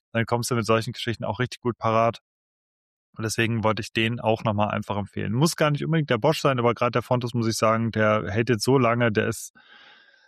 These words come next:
d-, der wird so fies immer durch, durch die Garage und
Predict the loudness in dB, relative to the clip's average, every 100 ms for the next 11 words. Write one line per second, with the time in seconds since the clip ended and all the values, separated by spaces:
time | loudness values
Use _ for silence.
0 | _ _ -10 -8 -2 0 2 0 4 4
1 | 4 2 -4 2 4 4 2 2 4 4
2 | 2 -2 -12 0 0 2 2 2 4 4
3 | 4 4 2 2 0 -4 -10 -10